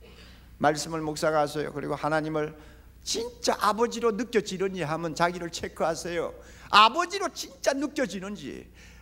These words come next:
대여섯 먹는 애에게 아버지가 느껴지듯이 우리의 하나님이 진짜 나에게 아버지로 느껴지는지 여러분 한번 체-, 어, 어, 자기 자신을 보세요. 말씀을 묵상하면서 한번 보시라 그 말이에요.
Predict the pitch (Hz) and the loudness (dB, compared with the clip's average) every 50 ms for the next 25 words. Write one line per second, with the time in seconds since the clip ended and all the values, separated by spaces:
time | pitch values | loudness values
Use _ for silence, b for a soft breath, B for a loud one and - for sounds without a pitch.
0 | b b b b b - - - - 220 240 302 349 302 - 262 311 311 294 302 | b b b b b -18 -4 2 6 6 6 6 6 2 4 2 2 2 4 2
1 | 294 294 294 294 285 277 320 302 277 269 262 269 277 262 - 196 226 226 311 311 | 2 2 2 0 0 4 6 8 10 10 8 6 2 0 2 2 0 2 0 -4
2 | 269 285 247 285 285 262 247 - 220 247 330 - - 285 247 - 233 226 277 214 | -8 -4 2 4 4 4 4 2 -2 -4 -4 -2 -2 -4 -4 -4 -4 -4 -4 -2
3 | - - 180 - b b b b b b b b b b b b - - - - | -2 -4 -4 -6 b b b b b b b b b b b b -20 -20 -20 -20
4 | - - - - - 208 285 359 349 330 320 294 269 - - 294 349 349 330 320 | -20 -20 -20 -6 0 4 6 8 8 8 10 8 8 6 6 4 6 6 6 4
5 | 330 311 302 294 294 285 294 285 - 403 339 311 - - - - - 740 - 359 | 2 -4 -4 -4 -6 -6 -6 -6 -6 -6 -6 -8 -12 -12 0 6 6 6 6 6
6 | 349 370 381 359 349 320 294 302 311 320 302 320 311 294 294 294 294 285 262 214 | 2 2 2 2 2 4 4 4 2 0 -12 -10 -10 -8 -8 -6 -4 -4 -6 -4
7 | 262 247 254 240 240 226 220 226 226 208 208 185 - 170 156 165 175 185 170 - | -4 -6 -6 -6 -4 -2 -2 -2 -2 -2 -6 -6 -6 -8 -6 -4 -6 -6 -6 -8
8 | - - - 180 - - 151 143 156 143 131 127 147 139 - 104 101 - - 165 | -12 -12 -12 -10 -8 -6 -4 -4 -4 -4 -4 -4 -6 -6 -6 -8 -10 -4 0 0
9 | 151 139 131 - - - B B B B - - - 170 180 185 190 190 175 - | 2 2 0 -4 -8 -14 B B B B -4 2 4 4 4 4 2 0 0 0
10 | - 175 180 165 135 - 117 131 131 - 180 175 135 - - - B B B - | -2 -6 -6 -6 -4 -4 -4 -6 -4 -4 -6 -6 -6 -8 -12 -16 B B B 4
11 | 170 220 240 - - 277 294 269 254 254 269 - - 254 254 254 254 254 262 240 | 4 4 4 2 0 2 2 2 2 2 2 4 4 4 6 4 4 2 0 -2
12 | 208 196 208 220 247 240 196 180 180 185 - 196 196 180 160 139 127 110 98 - | 0 2 0 0 0 -4 -4 -4 -4 -4 -2 0 0 0 0 -2 -6 -8 -8 -10
13 | - 85 | -10 -12